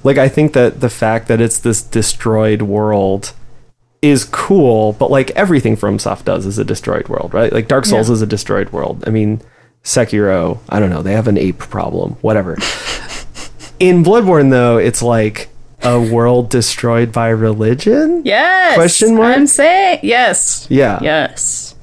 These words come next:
Speaker 1: And that's, like, fascinating.
Speaker 2: That's it. I mean, there's a lot of things, but that is definitely a big one.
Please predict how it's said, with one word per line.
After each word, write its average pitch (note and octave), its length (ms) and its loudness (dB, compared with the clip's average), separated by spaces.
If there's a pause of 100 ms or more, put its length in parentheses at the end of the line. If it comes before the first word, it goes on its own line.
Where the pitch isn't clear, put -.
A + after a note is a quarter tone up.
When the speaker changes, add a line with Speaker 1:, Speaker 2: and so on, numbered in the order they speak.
(140)
Speaker 1:
And C#3+ 160 4
that's, G3 260 2
like, G#2+ 440 -2 (420)
fascinating. A2 1160 -4 (1500)
Speaker 2:
That's A#3 280 0
it. G#3 320 0 (240)
I F3 80 -2
mean, G3 340 -4 (600)
there's G#3 160 0
a G3+ 40 2
lot F#3 200 2
of F3+ 100 -8
things, E3 300 -4
but D#3 120 -4
that F3 180 -2
is E3 180 -4
definitely - 460 -4
a C#3+ 60 -4
big D#3 220 -6
one. - 280 -6